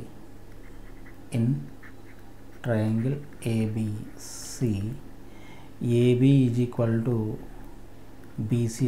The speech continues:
అవుతుంది, బీసీ అవుతుంది. ఎందుకు? Since,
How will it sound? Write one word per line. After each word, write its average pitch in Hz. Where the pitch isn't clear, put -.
అవుతుంది, 104
బీసీ 110
అవుతుంది. -
ఎందుకు? 117
Since, 104